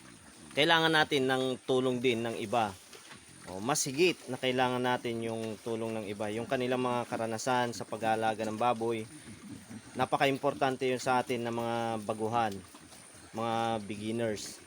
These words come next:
sa pag-aalaga o sa larangan ng pagpapatining o pag-aalaga ng mga baboy. So yun, napakahalaga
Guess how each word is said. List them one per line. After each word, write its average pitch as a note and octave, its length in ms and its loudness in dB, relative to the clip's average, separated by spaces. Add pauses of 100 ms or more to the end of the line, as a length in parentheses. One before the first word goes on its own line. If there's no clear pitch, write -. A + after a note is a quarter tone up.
sa A2+ 160 0 (1120)
pag-aalaga A#2 720 4 (720)
o G#2 240 -6
sa A2+ 320 4
larangan B2+ 640 4
ng A#2 480 -4 (560)
pagpapatining A2+ 1040 0 (160)
o G2 80 -10
pag-aalaga G#2+ 720 -2
ng G#2 160 -4
mga G2+ 240 -4 (160)
baboy. G2 400 -4 (320)
So - 160 -4
yun, A#2+ 160 2
napakahalaga B2 880 0